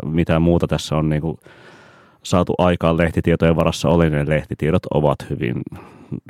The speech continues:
hyvin vähäisiä. Viime viikolla vietettiin Rovaniemellä näitä talviurheilun teemavuoden päättäjäisiä ja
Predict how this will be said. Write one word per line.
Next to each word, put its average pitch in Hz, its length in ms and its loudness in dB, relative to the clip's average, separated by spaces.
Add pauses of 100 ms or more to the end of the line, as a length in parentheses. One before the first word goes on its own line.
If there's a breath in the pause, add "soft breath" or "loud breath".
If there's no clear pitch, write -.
hyvin 78 240 2
vähäisiä. 69 460 -2
Viime 78 240 0
viikolla 95 300 2
vietettiin 80 460 2
Rovaniemellä 71 560 0
näitä 69 400 -4
talviurheilun 73 760 -4
teemavuoden 73 480 -4 (800 loud breath)
päättäjäisiä 73 880 -2
ja - 120 -10